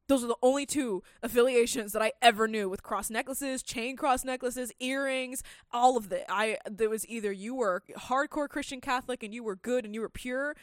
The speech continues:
or you were the exact opposite. And it was, "Oh, yeah, you know, <laughs> bless up." Yeah. <laughs> And it was like, "What?" <laughs> It's really weird. I mean, but, you know,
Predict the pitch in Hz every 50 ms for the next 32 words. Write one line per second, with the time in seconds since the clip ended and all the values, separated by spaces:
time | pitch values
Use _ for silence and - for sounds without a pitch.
0 | - - _ _ - 226 226 233 220 214 214 208 208 208 208 - - 233 202 196
1 | - 214 208 190 185 190 226 233 254 294 - - - 180 170 - 202 196 - 165
2 | 170 - - 185 202 180 147 202 202 214 208 202 185 196 226 214 202 185 190 -
3 | - - - - - 247 233 226 214 208 - - _ - _ _ - - 269 -
4 | - - - - - - - - 240 240 240 - - 302 277 254 214 - - 226
5 | 226 247 269 247 220 180 208 233 240 285 294 311 262 247 254 330 269 233 - -
6 | 208 208 226 262 - - - - - 906 - - - - 855 - - - - 294
7 | 302 302 294 285 302 311 302 277 262 262 - - - 233 226 247 254 226 - 240
8 | 247 240 - 233 254 240 233 233 269